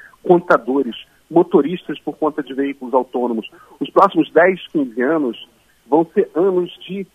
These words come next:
transformação econômica profunda. O Brasil mergulhar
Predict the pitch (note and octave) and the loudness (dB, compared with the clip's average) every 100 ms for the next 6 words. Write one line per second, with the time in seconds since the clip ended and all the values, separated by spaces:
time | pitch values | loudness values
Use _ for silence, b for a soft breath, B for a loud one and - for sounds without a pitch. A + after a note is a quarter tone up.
0 | b b - A3+ B3 - F3+ E3+ - F#3 | b b 0 2 2 -2 -2 -2 -4 -6
1 | F3 - D#3 D#3+ E3 D3+ E3 E3 - D3+ | -6 -4 -4 -2 -4 -8 -10 -10 -4 -2
2 | C#3 E3 E3 C#3 A3 - D3+ G#3+ G#3+ G3 | 2 4 4 4 -2 -2 0 4 4 2
3 | F#3 D3 F#3 B3 | -2 4 4 4